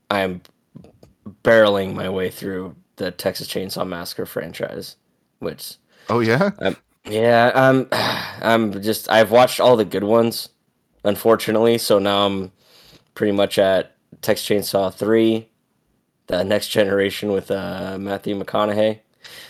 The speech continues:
Speaker 2: Hey.
Speaker 1: And, uh, Leatherface,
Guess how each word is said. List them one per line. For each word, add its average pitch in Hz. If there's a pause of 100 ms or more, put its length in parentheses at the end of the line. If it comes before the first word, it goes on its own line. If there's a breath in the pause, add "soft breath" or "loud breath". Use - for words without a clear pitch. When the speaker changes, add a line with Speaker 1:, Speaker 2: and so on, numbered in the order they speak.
(240 loud breath)
Speaker 2:
Hey. 80 (640 loud breath)
Speaker 1:
And, 98
uh, 92
Leatherface, 92